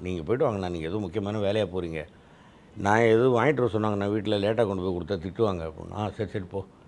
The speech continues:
அப்படின்னு போயிட்டார். அதுதான் அவர் என்கிட்ட பேசினது கடைசியா. அதே மாதிரி நிறைய நினைவுகள் தம்பி. இது மாதிரி வந்து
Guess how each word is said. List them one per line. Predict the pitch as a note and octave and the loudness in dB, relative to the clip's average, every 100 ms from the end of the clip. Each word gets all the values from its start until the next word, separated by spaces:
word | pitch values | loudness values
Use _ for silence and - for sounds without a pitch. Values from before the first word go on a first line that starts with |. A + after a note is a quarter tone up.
| - | -14
அப்படின்னு | G2+ F#2 G#2 | -8 -6 -4
போயிட்டார். | F2+ E2 - | -4 -6 -4
அதுதான் | G2 G#2+ C#3+ F#3 | 2 4 6 4
அவர் | B2 | 4
என்கிட்ட | A#2 A2+ E3+ - | 0 0 -6 -2
பேசினது | D3 A#3 A3+ G#3+ G2+ D2 | 2 2 2 0 0 -2
கடைசியா. | F2+ D#2+ - F2+ - - - - - - - - - - - - - - - - - - - - | -6 -8 -8 -12 -14 -20 -20 -20 -20 -20 -20 -20 -20 -20 -18 -18 -18 -20 -20 -20 -20 -20 -20 -6
அதே | A2+ C3+ B3 | 2 8 10
மாதிரி | B3+ A#3 G#3+ A#3 G#3 G#3 A3 | 10 6 6 4 4 2 0
நிறைய | D3+ E3+ A#3 C4+ A3 | -2 0 0 4 4
நினைவுகள் | E3 F3+ A#3+ G#3 E3+ B2 | 4 2 2 2 0 0
தம்பி. | G2 G2 G2 | -2 -2 -2
இது | F#2+ | -2
மாதிரி | F#2+ G2 | -4 -4
வந்து | F#2+ F#2 E2 F#2 | -4 -6 -4 -6